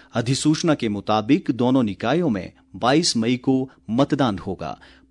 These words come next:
पांच से सात मई तक नामांकन पत्र भरे जाएंगे, जबकि आठ मई को नामांकन पत्रों की जांच होगी। उम्मीदवार ग्यारह मई को दोपहर तीन बजे तक अपना नाम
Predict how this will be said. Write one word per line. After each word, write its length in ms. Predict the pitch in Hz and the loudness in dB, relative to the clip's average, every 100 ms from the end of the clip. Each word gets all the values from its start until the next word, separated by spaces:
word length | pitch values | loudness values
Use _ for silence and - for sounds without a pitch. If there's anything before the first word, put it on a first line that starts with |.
| - | 2
पांच 260 | 127 165 - | 4 4 2
से 180 | 185 | 0
सात 340 | 175 - 131 - | 2 2 0 2
मई 160 | 117 | 0
तक 220 | 143 160 131 | 2 2 2
नामांकन 520 | 110 110 127 135 147 | 0 2 0 0 -2
पत्र 280 | 131 123 110 | -2 -4 -4
भरे 220 | 104 98 | -4 -4
जाएंगे, 400 | 110 127 147 180 | -2 0 0 0
जबकि 320 | 143 - 127 - | -2 -2 -6 -2
आठ 280 | 101 - 101 | -4 -4 -4
मई 160 | 120 | -2
को 280 | 131 147 151 - _ 107 | 2 2 2 -4 _ -2
नामांकन 540 | 107 110 131 139 139 | 0 2 0 2 0
पत्रों 360 | 104 98 98 95 | -2 -8 -8 -4
की 120 | 143 | -2
जांच 320 | 180 131 - | 0 -2 -4
होगी। 300 | 90 80 78 - - - | -8 -10 -14 -16 -10 0
उम्मीदवार 560 | 113 131 127 135 143 | 4 4 6 4 4
ग्यारह 400 | 110 104 110 123 | 0 -2 0 -2
मई 200 | 90 110 | -2 -4
को 320 | 123 139 147 - - - | 2 4 4 0 -18 -6
दोपहर 360 | 113 127 139 147 | -2 0 0 -2
तीन 380 | - 131 117 | 0 2 2
बजे 220 | 92 107 147 | 0 0 0
तक 220 | 151 - | 0 -2
अपना 280 | 113 107 95 | -4 -2 -2
नाम 400 | 98 120 143 | -2 0 -2